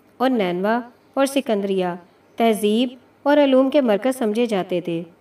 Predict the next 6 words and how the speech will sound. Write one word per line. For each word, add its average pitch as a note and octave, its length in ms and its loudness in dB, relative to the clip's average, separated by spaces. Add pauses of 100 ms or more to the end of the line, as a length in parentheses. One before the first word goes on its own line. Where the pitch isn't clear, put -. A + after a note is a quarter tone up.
(300)
ऐसे F#3 260 -2
ही A#3 160 0
इस्लामी G#3+ 480 -4
ज़माना G3 400 -2
में A#3+ 280 -2 (320)
दमिश्क G#3+ 480 -2